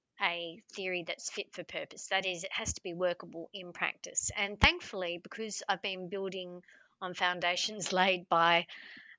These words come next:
uh, law reformers over a long period of time, uh, I have a, a, a sort of wealth of jurisprudence that I can draw on.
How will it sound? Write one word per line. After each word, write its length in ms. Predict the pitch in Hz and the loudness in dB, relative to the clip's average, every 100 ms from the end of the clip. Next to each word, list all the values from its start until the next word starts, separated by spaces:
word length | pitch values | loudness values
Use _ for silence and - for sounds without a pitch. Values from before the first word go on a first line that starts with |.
| _ | _
uh, 140 | 185 180 | 2 4
law 240 | 190 202 | 4 4
reformers 640 | 190 185 190 175 175 165 | 2 0 -8 -8 -6 -4
over 280 | 180 180 170 | -2 -2 -2
a 40 | 170 | -6
long 220 | 175 175 | -6 -6
period 260 | 180 165 | -4 -4
of 80 | 165 | -4
time, 480 | - 214 196 165 170 - _ _ _ _ _ _ - - | -4 -2 -2 -2 -6 -16 _ _ _ _ _ _ -16 -8
uh, 280 | 190 185 - _ _ _ _ _ _ _ _ | -4 -4 -6 _ _ _ _ _ _ _ _
I 60 | 208 | 4
have 160 | 208 302 | 4 2
a, 320 | 240 180 - | -2 -4 -4
a, 100 | 190 - | -4 -2
a 180 | 185 175 | -6 -4
sort 240 | - - 175 | -6 -8 -6
of 60 | |
wealth 400 | 196 190 196 - - | -2 -2 -2 -10 -12
of 120 | 180 | -10
jurisprudence 760 | - 185 180 - 175 180 175 - | -4 -2 -2 -4 -6 -6 -6 -4
that 100 | 165 | -4
I 60 | |
can 180 | 165 190 | -6 -10
draw 400 | 170 170 185 | -4 -2 0
on. 80 | 185 | 0